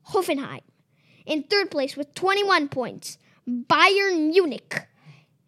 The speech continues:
In second place with twenty-one points, Red Bull Leipzig.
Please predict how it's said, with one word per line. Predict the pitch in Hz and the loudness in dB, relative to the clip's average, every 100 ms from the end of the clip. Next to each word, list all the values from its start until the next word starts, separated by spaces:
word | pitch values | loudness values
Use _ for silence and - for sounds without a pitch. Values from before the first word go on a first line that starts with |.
| _ | _
In | 277 277 | -10 -8
second | - 453 392 320 | 0 2 4 2
place | 269 117 - - | -2 -10 -14 -6
with | 262 277 | -4 -4
twenty-one | - 427 415 381 302 | 0 2 4 4 2
points, | 277 254 196 - - _ _ - - _ | 0 -6 -6 -12 -18 _ _ -20 -20 _
Red | 262 262 370 359 | -2 4 4 4
Bull | 381 370 | -2 4
Leipzig. | 370 - - - | 2 2 -8 -8